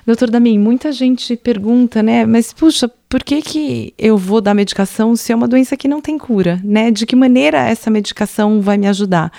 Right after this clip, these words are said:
E existem medicações diferentes pra estágios diferentes da doença? De que maneira a medicação atua, de fato, sobre a doença?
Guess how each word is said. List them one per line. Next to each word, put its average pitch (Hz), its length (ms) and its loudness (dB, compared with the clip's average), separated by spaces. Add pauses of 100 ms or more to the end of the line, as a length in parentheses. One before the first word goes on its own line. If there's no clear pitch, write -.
(400)
E 208 400 4
existem 247 360 2
medicações 226 540 2
diferentes 220 800 -2
pra 208 220 -2
estágios 202 420 -2
diferentes 196 760 0
da 180 100 0
doença? 208 720 0
De 190 180 -2
que 294 140 -2
maneira 349 480 2
a 226 120 0
medicação 202 600 0
atua, 190 400 2
de 180 140 0
fato, 156 380 -4
sobre 160 280 -2
a - 20 0
doença? 156 480 -6